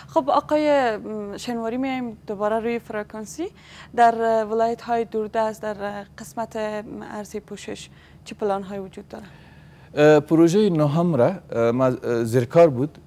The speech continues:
Speaker 2: ولی، اه، شرکت‌هایی که ما برشان، اه، سایت‌های مخابراتی داده بودیم که اونا بر خود اعمار بسازن، اعمار کنن، ولی نتانستن. ما باز، اه،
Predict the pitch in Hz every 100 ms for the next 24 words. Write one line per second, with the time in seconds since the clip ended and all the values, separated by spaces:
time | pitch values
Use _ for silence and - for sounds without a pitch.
0 | 110 120 131 135 135 - 110 107 - 110
1 | 117 117 156 147 147 - 135 123 127 123
2 | 117 - 120 113 107 101 101 95 98 95
3 | 87 - - - 110 107 123 113 98 -
4 | 95 101 104 - 156 151 139 127 - -
5 | - - 110 139 160 151 139 - 113 120
6 | 110 101 - 76 98 101 107 127 113 107
7 | 127 160 120 - 104 120 139 113 135 165
8 | - 123 135 - - - - - 143 151
9 | 170 - 101 92 98 98 - 151 208 180
10 | 175 147 131 123 120 117 117